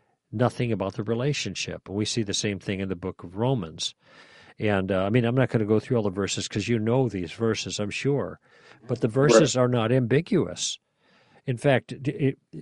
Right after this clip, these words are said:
Speaker 1: to, to focus on the Romans passage, and this is where the New American Standard is the best translation 'cause it's the most precise.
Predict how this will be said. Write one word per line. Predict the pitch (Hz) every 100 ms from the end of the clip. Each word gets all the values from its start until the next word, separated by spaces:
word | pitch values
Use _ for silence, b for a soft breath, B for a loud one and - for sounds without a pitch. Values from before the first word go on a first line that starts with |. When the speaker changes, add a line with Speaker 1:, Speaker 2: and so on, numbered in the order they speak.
| -
Speaker 1:
to, | 131
to | 127 110
focus | - 156 143 143
on | 131 113
the |
Romans | 113 135 156 127
passage, | - 104 87 104 92
and | 104
this | 113 139
is | 147 123
where | 117 113 104 104
the | 101
New | 117 131
American | 117 104 107
Standard | - 120 107 98
is | 95 92 -
the | 117
best | 98 113 104 -
translation | 120 98 - 104 104 110
'cause | 95 98
it's | 92 -
the | 110
most | 101 107 -
precise. | 104 - 117 107 87 -